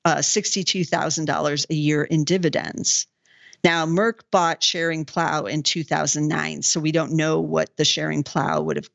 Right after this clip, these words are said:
kept doing, but I'm gonna have more on Merck a little bit later as well. Coke is still around and still being Coke. Um, so that's a good segue because Buffett also owns Coke,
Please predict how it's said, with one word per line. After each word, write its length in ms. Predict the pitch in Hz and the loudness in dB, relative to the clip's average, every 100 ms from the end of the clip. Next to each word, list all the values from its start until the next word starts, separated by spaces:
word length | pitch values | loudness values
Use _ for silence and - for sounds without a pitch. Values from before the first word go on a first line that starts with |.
| _ _ | _ _
kept 240 | - - | -4 0
doing, 380 | - 262 240 214 - | 2 4 2 0 2
but 280 | 196 185 - | 2 2 -2
I'm 80 | 170 | -2
gonna 100 | 170 | 2
have 220 | 160 165 | 0 0
more 240 | 160 165 160 | -2 0 0
on 180 | 160 | 0
Merck 440 | 151 156 156 - - _ _ - | 0 0 -2 -6 -20 _ _ 2
a 60 | |
little 200 | 165 156 | 4 4
bit 200 | 147 - | 0 0
later 340 | 151 147 147 151 | 0 2 0 -2
as 180 | 143 | 0
well. 300 | 160 - - - _ _ _ | 0 -2 -6 -12 _ _ _
Coke 380 | - 285 269 - | 4 4 2 -2
is 100 | 190 | -2
still 260 | - 214 190 | 0 0 0
around 320 | 185 175 175 | 2 0 0
and 140 | 170 - | -2 -2
still 220 | - 175 | 0 -2
being 360 | 151 165 160 | 0 0 0
Coke. 560 | 147 - 247 - - - _ _ _ - - _ - | -2 2 2 2 -10 -16 _ _ _ -20 -20 _ 2
Um, 540 | 180 170 165 160 156 - - _ | 4 4 0 -6 -10 -12 -20 _
so 800 | - - 190 180 170 160 160 - _ _ _ _ _ _ _ _ _ - | 2 4 2 4 4 2 -2 -10 _ _ _ _ _ _ _ _ _ 0
that's 340 | 165 170 180 | 2 2 0
a 20 | 214 | 0
good 200 | 202 151 | 0 0
segue 760 | - 311 269 175 160 165 165 | 0 0 -2 -4 -2 -2 -2
because 340 | 170 - 165 | -4 -4 -6
Buffett 680 | 147 - 254 - 170 156 165 _ _ _ _ | -2 2 0 2 0 0 -2 _ _ _ _
also 440 | 254 415 - 208 | 2 4 0 0
owns 320 | - 160 151 - | 0 -2 -2 -2
Coke, 500 | - 135 62 - | 0 0 -2 -12